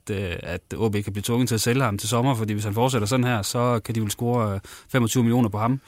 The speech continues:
Og det ligger jo i, kan man sige, i strategien, at så vil jo Inge ikke blinke med øjnene, så gør han det bare. Øh, så, så det er jo super godt set. Øh,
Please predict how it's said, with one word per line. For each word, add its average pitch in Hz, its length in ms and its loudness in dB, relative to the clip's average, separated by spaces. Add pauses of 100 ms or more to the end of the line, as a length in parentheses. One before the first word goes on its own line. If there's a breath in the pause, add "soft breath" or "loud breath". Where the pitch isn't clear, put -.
(120)
Og 113 100 0
det 120 100 4
ligger 139 220 8
jo 98 260 2
i, 95 160 -2
kan 101 160 -6
man 101 80 0
sige, - 220 2
i 107 40 4
strategien, 101 580 0
at 92 100 -2
så 117 100 0
vil 110 140 0
jo 98 140 -2
Inge 123 260 4
ikke 113 140 -2
blinke 113 340 -2 (240)
med 104 100 0
øjnene, 113 240 2
så - 100 -4
gør 110 140 2
han 120 100 4
det 95 80 -4
bare. 92 160 -4 (520 loud breath)
Øh, 92 500 -2
så, - 120 -2
så 117 100 4
det 135 120 4
er 160 40 8
jo 123 160 6
super 160 300 0
godt 101 160 0
set. 123 320 0
Øh, 101 420 -4